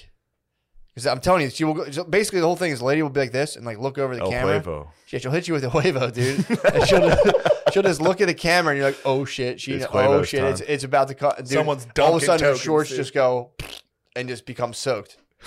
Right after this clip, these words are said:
Speaker 1: out of nowhere. And I, you instantly like, "Ugh," you, you can't,
Speaker 2: And you spill your seed.
Speaker 1: can't
Speaker 2: Sim-,
Speaker 1: withstand it.
Speaker 3: Spill the
Speaker 2: simultaneous.
Speaker 3: cup of Hermes.
Speaker 1: Can't withstand it, dude.
Speaker 2: The cup of
Speaker 3: You
Speaker 2: Hermes.
Speaker 3: cannot spill the cup of Hermes.
Speaker 2: And that's, the cup is filled with cum?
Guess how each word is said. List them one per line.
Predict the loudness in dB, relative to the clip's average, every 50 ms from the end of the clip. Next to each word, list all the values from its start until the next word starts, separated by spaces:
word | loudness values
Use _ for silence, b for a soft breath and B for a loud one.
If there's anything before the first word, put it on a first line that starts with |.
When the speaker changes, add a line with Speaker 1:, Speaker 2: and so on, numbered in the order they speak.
| B B B B B
Speaker 1:
out | -2 -2 -2
of | -2
nowhere. | -2 0 0 0
And | 2 2
I, | 0 0 0 -4 -8 -10
you | -8 -4 -2
instantly | -2 -2 -2 -2 -4 -4 -6 -6
like, | -8 -14 -18 -8 -4
"Ugh," | -2 -2 -2 -4 -6 -6
you, | -8 -8 -6
you | -6 -6
can't, | -2 0 2 2
Speaker 2:
And | 2 2
you | 0
spill | 0 0 2 2 4
your | 4 2 0
seed. | -2 -4 -8 -8 -10 -12 -18 _ -2
Speaker 1:
can't | 0 0 2 0
Speaker 2:
Sim-, | 0
Speaker 1:
withstand | -2 -4 -2 -2 -2 -2
it. | -2
Speaker 3:
Spill | -2 -2
the | -2
Speaker 2:
simultaneous. | -2 0 2 0 2 0 0 0
Speaker 3:
cup | 0 0 0
of | -2 -4
Hermes. | -2 -2 0
Speaker 1:
Can't | 2 0 0 -2
withstand | -4 -6 -4 -4 -4 -4 -6 -8
it, | -12
dude. | -12 -12 -14 -12 -14
Speaker 2:
The | -12
cup | -4 -4 -4 -4
of | -4 -10
Speaker 3:
You | -10
Speaker 2:
Hermes. | -10 -8 -8 -6 -6
Speaker 3:
cannot | -6 -6 -6 -6 -8 -8 -12
spill | -12 -10 -8 -8 -8 -8
the | -10 -14
cup | -16 -18 -16 -16
of | -16 -16
Hermes. | -14 -16 -16 -18 -20 -20 -20 -20 -18 -20 -20 _ _ _ _ _ _ _
Speaker 2:
And | -8 -6
that's, | -4 -4 -6 -6 -10 -10 -10
the | -12 -14 -12
cup | -4 -4 -4 -4
is | -4 -10
filled | -8 -6 -6 -6 -6 -6
with | -8 -10 -10
cum? | -8 -6 -4 -4 -4 -6